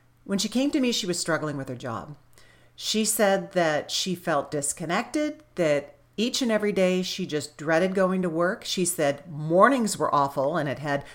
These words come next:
nothing to do with the early alarm clock. And the day just dragged.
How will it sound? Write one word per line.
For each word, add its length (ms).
nothing 400
to 80
do 200
with 200
the 120
early 380
alarm 320
clock. 380
And 440
the 200
day 420
just 400
dragged. 460